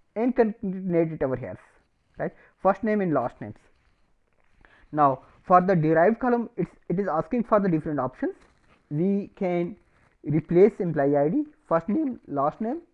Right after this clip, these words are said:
salary or designation. With new columns, we can replace it, the existence. Yeah, or we are having another options. We can add the new column over here. Let, we are adding the new columns. So new column name is, we want to use it over here, full name,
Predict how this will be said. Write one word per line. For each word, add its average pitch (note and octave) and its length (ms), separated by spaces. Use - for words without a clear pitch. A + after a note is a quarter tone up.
salary F3 360
or E3+ 80
designation. C3+ 520
With E3+ 160
new F3 260
columns, B3+ 500
we F3+ 100
can G#3 160
replace F3 360
it, C#4 80
the D3 80
existence. D3 420
Yeah, F3+ 220
or F#3 280
we E3 140
are G3+ 60
having F3 220
another D3 260
options. F#3+ 300
We D3+ 120
can G3 180
add E3 240
the C#3+ 80
new C#3+ 120
column A#2 280
over G#2 100
here. A2+ 120
Let, F#3 200
we G#3 380
are F3 200
adding G3 260
the G3+ 80
new C#3+ 120
columns. F#3 300
So F3+ 100
new E3+ 180
column G#3 280
name E3+ 180
is, E3+ 80
we D#3+ 240
want D3 280
to C#3+ 60
use C#3 120
it C3+ 100
over B2+ 140
here, - 140
full B3 200
name, G#2 300